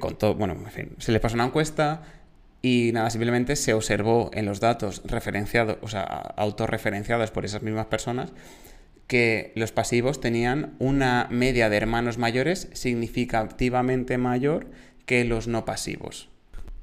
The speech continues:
Esta diferencia no se encontraba cuando había, eh, o sea, no había una diferencia significativa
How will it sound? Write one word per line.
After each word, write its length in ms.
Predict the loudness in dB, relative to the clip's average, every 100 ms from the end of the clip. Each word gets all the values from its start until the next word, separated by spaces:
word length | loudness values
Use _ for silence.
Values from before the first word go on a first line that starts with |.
| 0
Esta 240 | 2 6 8
diferencia 880 | 8 8 4 0 0 0 0 -4
no 300 | -4 0 4
se 120 | 4 4
encontraba 580 | 0 -2 -2 0 -2
cuando 600 | -2 -2 -2 -4 -6 -8 -10
había, 580 | -8 -4 -2 -2 -4 -10 -12 -10
eh, 540 | -8 -8 -10 -10 -12 -12 -14 -16 -18 -20 -16 -8
o 100 | -4
sea, 120 | 0
no 80 | 0
había 100 | 2
una 120 | 0
diferencia 580 | -2 -2 -2 0 0 0
significativa 800 | -2 -2 -4 -2 -2 -2 -6